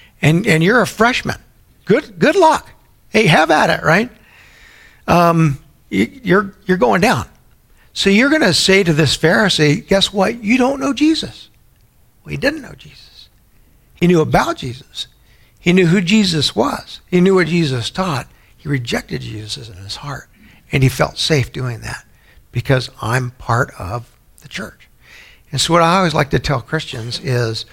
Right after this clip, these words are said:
um, n-, never judge another person. When the Bible says, "Judge not lest you be judged," it's not saying to you, um,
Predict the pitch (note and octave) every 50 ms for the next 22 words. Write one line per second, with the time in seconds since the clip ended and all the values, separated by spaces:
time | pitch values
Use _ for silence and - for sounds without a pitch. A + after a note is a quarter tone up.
0 | - - - - _ - B2+ B2+ B2 B2 A#2+ A#2+ A#2+ C#3 - - _ _ - C#3+
1 | C#3+ - - C3+ C3+ C#3 D#3+ F3+ F#3+ G#3 G3 E3 C#3 A2+ G#2+ _ _ _ _ _
2 | _ _ - - - C#3 B2+ B2+ A#2+ B2+ B2+ B2+ B2+ B2 A#2+ A#2 - - A#2 A2
3 | - - B2+ B2 C3 C3+ D#3 F3 G3+ G3+ F3 - - D3 C3+ A#2 - - - -
4 | - _ _ _ _ - - - C#3+ C3+ C3 D#3+ D#3+ D3+ C3 D3+ D3+ C#3+ E3 D#3
5 | D#3 C#3 C#3 - - D3 B2+ C3+ C3+ B2+ A#2 A2+ B2+ A2+ A2 A2 - - - -
6 | - - C#3 - - F#3 F3 F#3+ G3+ A3+ - - - - F#3 F3+ E3 D#3+ D3+ D3
7 | C#3 C3+ - C#3 C3 B2+ C3 C3 C3+ C3 B2 B2 B2 - - - - - - _
8 | _ _ - C#3 C3 B2+ B2 B2 A#2+ B2 B2+ A#2+ A2+